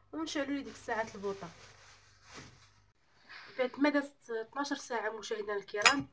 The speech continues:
داك الليمون وسنيده والتفاح، ها هو سنيده دابت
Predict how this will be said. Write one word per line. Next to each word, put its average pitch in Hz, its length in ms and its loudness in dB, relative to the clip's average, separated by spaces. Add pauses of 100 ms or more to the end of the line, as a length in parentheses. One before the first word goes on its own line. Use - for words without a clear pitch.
(500)
داك 247 160 0
الليمون 226 560 2 (300)
وسنيده - 680 8
والتفاح، 381 960 0
ها 208 60 2
هو 202 400 4 (240)
سنيده 220 320 8
دابت 262 500 4